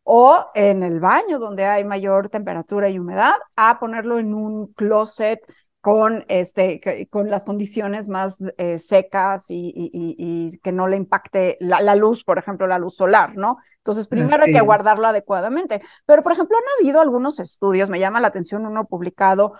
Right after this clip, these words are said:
Speaker 1: en el dos mil doce, donde se evaluaron medicamentos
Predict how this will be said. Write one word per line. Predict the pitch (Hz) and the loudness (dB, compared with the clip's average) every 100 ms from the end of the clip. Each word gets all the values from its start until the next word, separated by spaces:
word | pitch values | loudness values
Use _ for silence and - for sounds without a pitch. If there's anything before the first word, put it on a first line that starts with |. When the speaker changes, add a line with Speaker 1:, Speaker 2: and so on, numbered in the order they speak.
| - _ | -20 _
Speaker 1:
en | - 208 208 | -2 0 0
el | 208 202 185 | 2 2 2
dos | 208 190 | -2 0
mil | 233 240 | -2 -2
doce, | 220 175 - - 165 - 277 202 | 0 -2 -4 -10 -10 -14 -16 -6
donde | 220 214 214 | -2 -2 0
se | 208 | 4
evaluaron | 202 208 226 254 262 311 285 | 6 6 6 6 6 4 2
medicamentos | 196 185 202 214 226 226 - 190 214 - | -2 -2 -2 -2 -4 -6 -2 -2 -2 -6